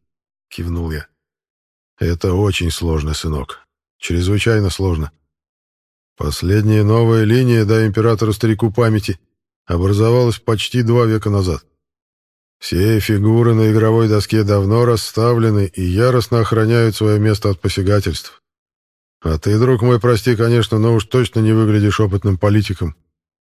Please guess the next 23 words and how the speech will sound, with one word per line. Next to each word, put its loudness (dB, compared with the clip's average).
Да 0
и 0
к -12
хаосу, 0
из -8
тебя 2
политик 0
как 0
из 0
говна 2
пуля». 0
Мы -6
одновременно 0
засмеялись, -4
и -8
он, -2
наконец, -2
выпустил -4
мою 0
руку -2
из -4
своей -4
лапы. -4